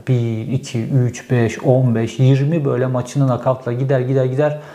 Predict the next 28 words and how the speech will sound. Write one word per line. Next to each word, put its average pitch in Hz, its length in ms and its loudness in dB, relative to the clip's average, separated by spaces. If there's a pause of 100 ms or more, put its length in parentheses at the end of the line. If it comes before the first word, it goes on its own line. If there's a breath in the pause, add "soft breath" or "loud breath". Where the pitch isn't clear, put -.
(360 loud breath)
Ya - 60 2
artık 135 380 -2
tekniği 147 300 0
öyle 147 180 4
bir 147 80 4
noktaya 139 320 0
gelmişsinizdir 139 680 -2
ki 123 120 -6
dersiniz 131 440 -2
ki 131 100 -2
ya 120 200 0
bunun 131 220 2
devrini 123 340 -2
nasıl 131 220 -2
kapanacak, 110 440 -4
bunu 123 160 0
kim 147 240 2
yenecek, 104 240 0
hiç 139 140 -6
kimse, 135 220 -4
yenilmez 180 520 2
bu 131 60 2
adam 104 280 -4
dersiniz. 104 340 -12
İşte - 140 -16
Mike - 400 -8
Tyson'lar 120 440 -6
filan. 196 420 0